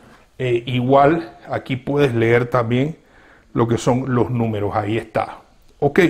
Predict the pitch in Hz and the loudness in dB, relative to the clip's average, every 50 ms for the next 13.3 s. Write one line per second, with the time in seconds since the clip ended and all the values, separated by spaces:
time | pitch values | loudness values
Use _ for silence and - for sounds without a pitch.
0 | - - - - _ _ _ _ _ _ _ _ _ _ _ _ - - - - | 0 -4 -12 -20 _ _ _ _ _ _ _ _ _ _ _ _ -20 -20 -20 -20
1 | _ - - 123 - - 214 226 208 - - 127 - - - - - - - - | _ -8 -8 -2 2 4 4 4 4 4 2 2 2 0 -4 -10 -12 -14 -16 -16
2 | - - - - - - - - - - - - - - - - - - - - | -14 -10 -10 -10 -10 -10 -14 -20 -20 -20 -20 -14 -10 -10 -10 -10 -12 -12 -2 2
3 | 131 165 208 240 254 202 160 147 151 165 170 165 165 170 170 175 180 175 - - | 2 4 6 6 6 6 6 6 6 6 6 6 6 6 6 6 4 2 0 -6
4 | - - - - - _ _ 180 180 180 180 180 175 165 151 147 147 143 139 139 | -18 -20 -20 -20 -20 _ _ 6 6 6 6 4 2 0 0 2 2 4 4 4
5 | - - - - - 185 160 127 123 131 123 - - - - - _ _ _ _ | 2 0 0 2 4 4 6 4 2 0 -4 -12 -20 -20 -20 -20 _ _ _ _
6 | _ _ _ _ _ 151 143 147 160 190 226 254 214 151 139 139 143 151 175 180 | _ _ _ _ _ -2 2 4 4 6 6 6 4 4 4 2 4 6 6 6
7 | 185 185 - - - - - 220 208 - - 240 254 247 202 - 220 214 185 156 | 4 2 0 -6 -6 -4 -4 -4 -2 0 0 2 2 2 2 2 2 2 2 0
8 | 147 - 185 185 - - - 196 - - - 139 127 123 120 - - - - 196 | -2 -2 -4 -4 -2 -2 -2 -2 -2 -2 -4 -4 -4 -4 -4 -6 -8 -4 -2 -2
9 | 175 139 113 104 92 - - - _ _ _ _ _ _ _ _ _ _ 147 143 | -2 0 -2 -6 -10 -14 -18 -20 _ _ _ _ _ _ _ _ _ _ 4 6
10 | 143 139 139 - - 160 151 143 127 139 131 131 143 160 165 156 170 156 127 117 | 6 6 4 2 0 -4 -4 -4 -2 -2 0 2 4 4 4 2 2 2 2 0
11 | 110 - 123 123 135 139 135 143 135 131 123 120 117 113 104 - - 170 143 120 | 0 0 0 0 2 2 2 2 2 2 0 0 -2 -4 -6 -2 0 0 0 0
12 | 110 - 117 113 120 117 120 190 190 - - 135 127 139 147 - 156 147 143 139 | -2 -2 -2 -2 -2 0 0 0 0 2 2 0 0 0 -2 -2 -2 -2 0 0
13 | 151 156 165 - - | -2 -2 -2 -6 -10